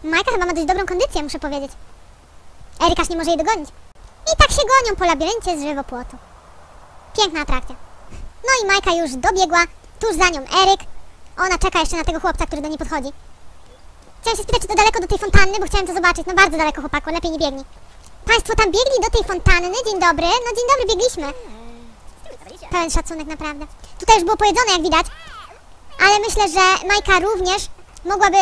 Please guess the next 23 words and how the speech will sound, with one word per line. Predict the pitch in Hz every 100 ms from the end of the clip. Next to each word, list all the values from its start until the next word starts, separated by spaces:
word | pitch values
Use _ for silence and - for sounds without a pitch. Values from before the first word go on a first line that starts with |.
| 370 - - - -
stawić | - 381 359
jakieś | 381 339
hamburgerki. | 370 349 330 302 330 - - - - -
Bo | 349
oni | 403
są | 440
wykończeni. | 381 403 539 466
No |
proszę, | 381 427
Eryk | 403 381
nie | 381
ma | 381
siły | 349
nawet | 349 349
wstać, | - 523 415 - -
żeby |
się | 370
przywitać | - 370 381
ze | 320
swoimi | - 359
mieszkańcami, | 359 381 370 359
e, | 370 370 370
Grecji. | 494 -